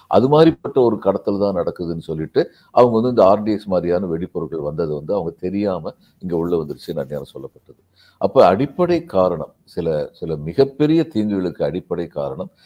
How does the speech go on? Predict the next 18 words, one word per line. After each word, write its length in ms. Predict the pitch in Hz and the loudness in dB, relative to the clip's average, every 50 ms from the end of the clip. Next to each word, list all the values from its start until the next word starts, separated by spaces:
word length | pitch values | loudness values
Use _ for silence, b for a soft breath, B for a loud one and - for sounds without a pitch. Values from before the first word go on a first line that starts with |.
| b b b b | b b b b
இந்த, 540 | - 98 98 92 90 87 80 73 69 - b b b b b - | -8 -6 -2 2 2 4 4 2 0 -2 b b b b b -6
ஆ, 60 | - 78 78 76 73 73 73 71 71 71 69 64 62 - - _ _ _ - | -4 -2 -2 -2 -2 -4 -4 -6 -6 -8 -8 -10 -14 -18 -20 _ _ _ -10
ஆ, 260 | 73 73 73 71 71 73 | -8 -6 -6 -8 -8 -6
அழிக்க 400 | - 95 107 131 127 - - 127 | -4 -4 -2 -2 -2 -2 -4 -4
முடியாத 380 | 117 113 113 110 107 107 110 | -2 -2 -2 0 0 0 0
தீங்காக 600 | 107 107 - 92 87 85 85 85 85 85 - 85 71 | -2 -4 -6 -8 -6 -2 0 0 0 0 -2 -4 -4
நீக்கமர 500 | 78 98 104 104 - 107 98 92 87 85 | -4 -4 -6 -4 -4 -4 -4 -2 -4 -6
இருந்திருக்கின்ற 760 | 80 71 69 73 73 67 64 64 _ - 67 69 92 82 69 | -6 -8 -8 -10 -10 -12 -16 -18 _ -20 -12 -8 -8 -8 -6
லஞ்ச 300 | 65 78 87 87 107 107 | -6 -8 -6 -4 -4 -2
லாவண்யம் 540 | 90 76 73 69 64 62 62 65 71 - _ _ _ _ _ _ - | -2 -2 -2 -4 -6 -10 -12 -12 -12 -12 _ _ _ _ _ _ -16
அப்படிங்கிறது 420 | 69 - 139 - - 69 - 62 | -16 -12 -12 -12 -10 -10 -12 -12
வந்து 180 | 65 67 67 67 _ | -14 -16 -16 -18 _
தெரியுது. 300 | - - 60 60 58 - - _ b b b b b b b | -16 -16 -16 -18 -20 -20 -20 _ b b b b b b b
அதை 260 | b 76 92 101 110 | b 0 2 2 2
வந்து 220 | 107 110 113 123 | 0 0 -2 -4
நம்ம 180 | 113 82 78 78 | -4 -4 -6 -6
வந்து 180 | 78 78 85 78 | -6 -8 -8 -10
போக்கணும். 580 | - - 65 69 - - 62 67 73 73 - | -8 -8 -10 -8 -10 -12 -14 -12 -12 -14 -14